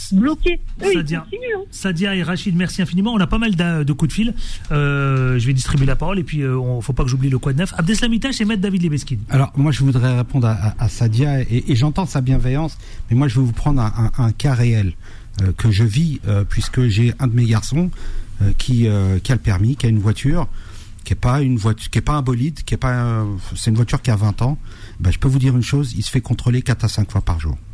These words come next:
Speaker 3: Et que, et que j'entends votre bienveillance. Et, et, et qu'il soit calme, et évidemment que je vous dirais d'être tout le temps calme. Il est calme une fois,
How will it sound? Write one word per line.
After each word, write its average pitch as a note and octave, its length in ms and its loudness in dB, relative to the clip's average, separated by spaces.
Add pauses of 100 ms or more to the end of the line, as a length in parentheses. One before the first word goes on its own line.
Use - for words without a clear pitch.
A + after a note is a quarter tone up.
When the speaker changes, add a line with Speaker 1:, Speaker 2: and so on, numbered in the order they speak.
(420)
Speaker 3:
Et B2 100 4
que, D3 440 0
et C#3+ 120 0
que C#3 420 0
j'entends D3+ 320 0
votre F#3+ 160 -2
bienveillance. B2 520 0 (400)
Et, C#3 300 0
et, - 80 -8 (720)
et D#3 100 0
qu'il F#3+ 180 2
soit G3 300 0
calme, F3 460 0
et B2+ 240 0
évidemment E3 480 2
que D3+ 140 -2
je C3 60 2
vous C3+ 80 2
dirais C#3 180 2
d'être C3+ 260 -2
tout C#3+ 120 -2
le B2+ 60 0
temps C3+ 120 2
calme. B2 320 0 (360)
Il B2+ 100 6
est B2+ 80 4
calme C3+ 260 2
une C3+ 120 2
fois, C#3+ 360 -2